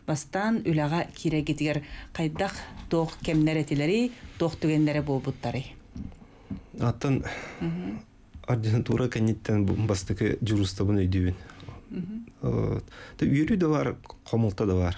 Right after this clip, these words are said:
Speaker 2: Мен журустам холовор онду комулталагат.
Speaker 1: Мгм.
Speaker 2: Бастакы же кихим,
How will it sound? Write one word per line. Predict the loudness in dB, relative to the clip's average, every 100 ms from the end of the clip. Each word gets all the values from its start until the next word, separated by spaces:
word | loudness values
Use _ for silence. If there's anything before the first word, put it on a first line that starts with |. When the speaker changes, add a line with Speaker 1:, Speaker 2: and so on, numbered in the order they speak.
| -2
Speaker 2:
Мен | 0 2
журустам | 2 0 0 -4
холовор | 0 2 2 4
онду | 2
комулталагат. | 0 0 2 2 0 0 -4 -12 -14 -6
Speaker 1:
Мгм. | -4 -4 -8 -10 -6
Speaker 2:
Бастакы | -4 -2 -2 0
же | 2
кихим, | 2 2 4 4